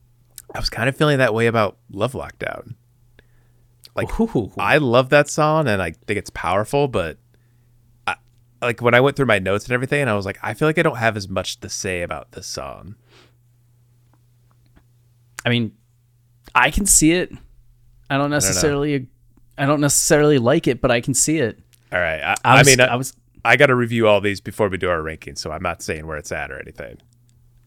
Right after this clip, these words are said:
Speaker 2: I mean, but part of me feels like Say You Will is, like, a deeper song than, like, most songs.
Speaker 1: <laughs> Right.
Speaker 2: So maybe it's bad to compare it to things.
Speaker 1: Right.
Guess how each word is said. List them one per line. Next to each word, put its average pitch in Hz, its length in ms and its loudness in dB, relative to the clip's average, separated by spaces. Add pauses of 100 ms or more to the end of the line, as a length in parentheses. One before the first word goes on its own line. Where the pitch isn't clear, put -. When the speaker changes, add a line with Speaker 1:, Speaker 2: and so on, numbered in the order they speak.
(160)
Speaker 2:
I 143 60 0
mean, 139 100 0
but 135 120 -2
part 220 160 0
of 240 40 -4
me 202 80 0
feels 135 220 2
like 117 100 -2
Say - 180 0
You 117 120 2
Will 104 220 0
is, 98 100 -2
like, 98 120 -4
a 95 60 -4
deeper 95 380 -8
song 92 460 -4
than, 87 160 -6
like, 85 540 -12 (500)
most 90 920 -6
songs. - 1040 -6
Speaker 1:
<laughs> - 60 -20 (1500)
Right. 85 280 -8 (160)
Speaker 2:
So 87 600 -6 (1200)
maybe 123 280 0
it's 113 100 -2
bad 107 300 0
to 110 60 -6
compare 95 400 -4
it 87 100 -8
to 85 80 -10
things. 80 560 -10 (580)
Speaker 1:
Right. 85 600 -8